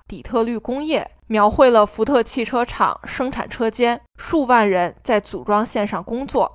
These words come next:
一辆辆轿车在流水线上被生产组装出来的场景，那也展示了美国现代工业的现状。一九三二年初，艾比呢还专门设宴款待了迭戈·里维拉以及弗里达，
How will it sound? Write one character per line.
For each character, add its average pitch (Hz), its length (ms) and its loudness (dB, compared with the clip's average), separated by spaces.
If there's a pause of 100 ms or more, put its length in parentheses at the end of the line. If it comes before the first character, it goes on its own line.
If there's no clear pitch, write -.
(160)
一 214 120 -4
辆 247 180 2
辆 220 160 0
轿 214 240 2
车 233 460 -2
在 220 260 -4
流 202 160 -2
水 214 200 -6
线 208 200 -4
上 196 200 -4
被 190 260 -4
生 311 260 -6
产 180 360 -8
组 - 180 -16
装 220 240 0
出 - 140 -4
来 185 180 0
的 196 140 -2
场 - 320 -8
景， 208 180 -2 (140)
那 220 160 0
也 214 120 -2
展 220 260 -4
示 208 240 -4
了 190 140 2
美 180 200 -10
国 185 180 -2
现 226 240 -8
代 202 140 -4
工 220 200 -6
业 226 140 -2
的 190 100 -4
现 202 300 -4
状。 175 240 -4 (160)
一 262 100 -2
九 226 200 4
三 233 180 -2
二 214 100 2
年 190 240 -4
初， 220 320 2 (140)
艾 269 160 4
比 226 200 -8
呢 202 220 -2 (120)
还 208 120 -2
专 277 240 2
门 240 200 -2
设 262 280 -2
宴 208 240 -2 (200)
款 - 320 -6
待 233 200 2
了 196 220 0
迭 190 240 -6
戈· 214 180 0
里 190 140 -6
维 156 200 -8
拉 196 260 2
以 170 100 -8
及 180 180 -10
弗 196 200 -8
里 196 120 -6
达， 165 300 -8